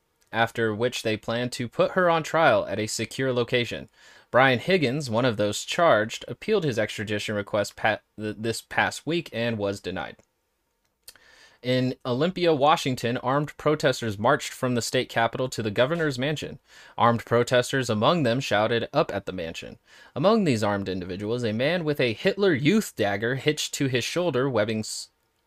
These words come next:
webbing, screamed, "Kill all boomers." Cool. Uh, Salt Lake City, Utah, Columbia, South Carolina, and Salem, Oregon,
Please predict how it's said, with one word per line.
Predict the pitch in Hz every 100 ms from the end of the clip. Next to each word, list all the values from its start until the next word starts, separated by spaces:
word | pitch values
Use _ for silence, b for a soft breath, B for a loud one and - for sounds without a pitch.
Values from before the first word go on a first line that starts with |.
| 95 - 110
webbing, | 113 110 117 143
screamed, | - 139 139 143 135 B B B -
"Kill | - 196 202 -
all | 165 170 143
boomers." | 143 185 127 67 - - - _ _ _ _ _ _ _ _ _ _ _ _ _ _ _ _ _
Cool. | - - 220 127 95 - _ _ _ _ _ _ -
Uh, | 113 123 123
Salt | - 165 160
Lake | 156 143
City, | - 170 160
Utah, | 156 156 180 180 160 147
Columbia, | - 131 143 151 147 147
South | 123 139 131 -
Carolina, | 127 104 101 147 160 151 147 -
and | -
Salem, | - 117 120 110 95
Oregon, | 156 160 151 147 143